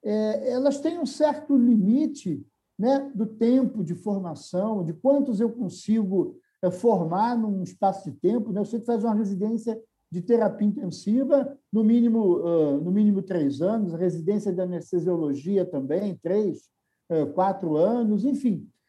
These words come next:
Então, nós estamos num desafio, e aí eu não vou me referir só apenas ao, aos anestesiologistas, aos profissionais de terapia intensiva,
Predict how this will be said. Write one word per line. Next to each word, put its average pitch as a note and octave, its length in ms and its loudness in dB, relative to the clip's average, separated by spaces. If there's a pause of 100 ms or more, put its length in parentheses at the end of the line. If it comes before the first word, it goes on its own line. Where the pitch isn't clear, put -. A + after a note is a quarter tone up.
(160)
Então, C#4+ 380 -4
nós C4 260 2
estamos D#4+ 360 -2
num A#3 180 0
desafio, G#3+ 640 0
e G3+ 80 2
aí G#3+ 140 4
eu B3+ 60 4
não A#3+ 140 2
vou G#3+ 120 2
me F#3+ 160 -4
referir F3 400 -2
só G3+ 300 2
apenas F3 480 -2
ao, D#3 340 2 (240)
aos E3 160 2
anestesiologistas, D#3+ 1300 -2
aos D#3 160 -2
profissionais D#3 500 -6
de D3+ 100 -16
terapia D#3+ 460 -2
intensiva, E3 640 -4